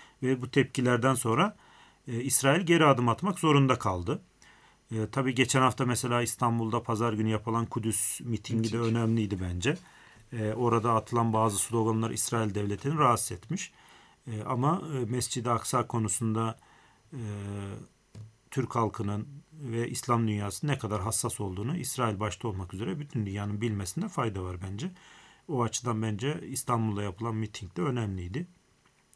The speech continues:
Speaker 1: E, tabii İsrail Mescid-i Aksa'ya yönelik planlarından vazgeçmeyecek. Bundan sonra da Mescid-i Aksa'yı işgal planlarını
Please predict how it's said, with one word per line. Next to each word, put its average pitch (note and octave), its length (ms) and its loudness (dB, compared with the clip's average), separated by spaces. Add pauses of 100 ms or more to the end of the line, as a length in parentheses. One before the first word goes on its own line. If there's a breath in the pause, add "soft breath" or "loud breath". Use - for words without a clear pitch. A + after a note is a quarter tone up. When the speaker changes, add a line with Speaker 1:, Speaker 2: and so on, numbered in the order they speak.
(680 loud breath)
Speaker 1:
E, A2 160 -2
tabii D3 480 4
İsrail C#3 640 4
Mescid-i C3 420 2
Aksa'ya C3 320 4
yönelik B2 420 4
planlarından B2 600 2
vazgeçmeyecek. C#3 720 2
Bundan A#2+ 280 4
sonra A#2 340 2
da C3 200 2 (360 loud breath)
Mescid-i A#2 420 2
Aksa'yı A#2 340 2
işgal A2+ 320 -2
planlarını A2 680 -2